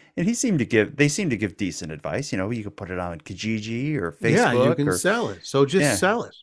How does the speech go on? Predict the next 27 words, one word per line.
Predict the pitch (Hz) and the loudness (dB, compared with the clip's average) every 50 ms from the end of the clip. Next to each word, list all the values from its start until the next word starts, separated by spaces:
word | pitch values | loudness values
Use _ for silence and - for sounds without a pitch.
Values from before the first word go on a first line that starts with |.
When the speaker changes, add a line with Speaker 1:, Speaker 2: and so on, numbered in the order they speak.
| _ _ _ | _ _ _
Speaker 2:
Like, | - 143 147 139 135 139 | 4 4 4 4 4 2
why | 147 160 185 196 202 | 2 2 2 2 2
you | 214 220 226 | 2 2 4
go | 214 208 190 - | 6 6 6 4
crying | - - - 170 156 147 165 202 208 180 127 117 113 110 110 117 - _ _ _ _ _ _ _ | 0 -4 -4 -2 0 2 2 2 2 2 0 -2 -4 -6 -10 -14 -18 _ _ _ _ _ _ _
Speaker 1:
To | - - | -10 -4
the | 101 98 | -4 -2
news, | 95 95 95 110 127 127 110 95 85 | 0 2 2 4 4 4 2 2 2
Speaker 2:
to, | 82 | 0
to | - 113 | 2 4
Speaker 1:
yeah. | 113 110 104 - | 4 4 6 4
Speaker 2:
the | 147 | 4
news | 143 143 151 160 156 180 214 240 247 190 196 | 4 4 4 4 4 4 2 0 2 2 0
about | 156 127 123 120 117 117 | 0 2 0 2 2 2
it? | 117 123 127 - _ _ _ _ _ _ | 0 0 -2 -4 _ _ _ _ _ _
And | - 151 160 | -2 2 4
then | 196 208 196 190 190 196 190 214 - - | 6 6 6 4 4 0 -2 -6 -10 -4
the | 143 175 | 0 0
way | 175 170 220 240 269 | 4 6 6 6 4
they | 277 277 240 185 | 4 2 2 0
filmed | 147 - - - - 165 185 214 233 220 202 170 143 120 110 107 | 0 -4 -2 0 2 4 4 4 2 2 0 -2 -2 -4 -4 -4
the | 110 117 | -6 -6
footage | - - - 147 147 165 196 170 120 101 104 107 - - | -6 0 2 4 4 6 4 2 2 0 -4 -8 -12 -8
for | - - 123 | -6 -4 -2
this | 117 131 123 - - | 0 0 -2 -2 -2
news | 123 120 123 131 160 - - | 0 2 2 2 2 0 -4
story, | - - 127 120 117 113 117 120 120 120 127 135 | -2 0 0 0 2 0 0 0 -2 -2 -4 -6